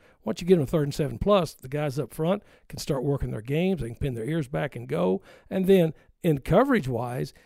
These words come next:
you know that if your guys are able to pin their ears and go, that the quarterback doesn't have a lot of time to hold it. So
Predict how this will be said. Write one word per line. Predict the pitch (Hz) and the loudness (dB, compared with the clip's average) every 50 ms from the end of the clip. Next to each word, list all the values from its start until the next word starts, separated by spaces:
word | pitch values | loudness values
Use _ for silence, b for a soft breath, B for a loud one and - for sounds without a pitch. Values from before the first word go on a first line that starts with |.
| b b _ | b b _
you | - 160 170 160 | 2 4 4 6
know | 147 139 139 151 190 220 240 202 | 6 6 6 8 8 8 6 4
that | 147 131 131 131 147 - | 2 0 -2 -4 -4 -6
if | - 135 - | -6 -8 -6
your | - 131 | -6 -8
guys | 123 135 160 180 190 180 131 | -4 -2 -2 -2 0 -2 -2
are | 147 - - | -4 -4 0
able | 170 170 170 151 | 2 2 2 2
to | - - | -2 -4
pin | 139 - - 175 170 170 | -4 -2 0 0 2 2
their | 165 151 - | 0 0 2
ears | 175 196 190 143 151 | 4 4 4 4 2
and | 156 143 135 127 | 0 -2 -2 0
go, | 131 156 185 220 226 185 165 160 165 b b b b b - | 2 4 4 4 4 4 2 0 -2 b b b b b -4
that | 151 151 147 - _ _ _ _ | -2 -2 -2 -4 _ _ _ _
the | 147 147 | -12 -10
quarterback | - - 208 220 196 170 175 156 | -4 0 0 0 2 0 -2 -2
doesn't | 147 160 139 | -2 -2 -2
have | 123 156 151 | -2 -2 -2
a | |
lot | 151 160 151 | -2 -2 -4
of | 135 | -4
time | - - 156 143 123 | -4 -4 -4 -4 -4
to | 123 | -4
hold | - 156 180 170 - - | -2 0 0 0 0 -4
it. | - - | -6 -8
So | - 127 107 | -10 -10 -10